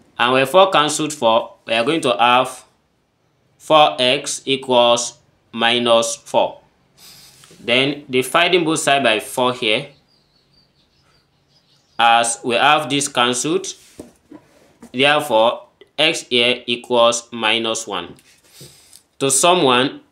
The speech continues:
if you find the x equals to minus one, we cannot just stop here. We can't put a stop, no stop. We have to consider if this equals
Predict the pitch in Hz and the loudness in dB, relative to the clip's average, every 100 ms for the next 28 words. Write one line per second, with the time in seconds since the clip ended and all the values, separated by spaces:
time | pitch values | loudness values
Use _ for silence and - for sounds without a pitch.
0 | - 135 147 147 196 190 135 147 165 151 | -6 -4 -2 0 0 2 0 2 0 0
1 | 143 147 143 107 123 127 127 104 98 117 | 0 0 0 -2 -2 -2 -4 -2 -2 -2
2 | - - 131 139 151 185 151 147 - 123 | -6 -8 -2 0 2 2 2 -2 0 -2
3 | 120 - 113 95 - _ _ _ _ _ | -2 -4 -4 -4 -6 _ _ _ _ _
4 | _ _ _ _ 117 113 165 175 151 151 | _ _ _ _ -6 0 0 0 -6 -6
5 | 117 - - 123 151 - _ - 131 151 | -6 -6 0 2 2 -4 _ -8 -4 -2
6 | - 113 95 - _ _ _ _ _ - | -2 -2 -4 -12 _ _ _ _ _ -6
7 | 120 165 196 135 123 - 123 120 156 160 | 0 2 2 -2 -4 -2 -2 0 -2 0
8 | 160 - 190 196 151 147 147 123 120 113 | 0 4 4 4 0 -2 -2 -4 -4 -4
9 | 95 - - | -4 -6 -12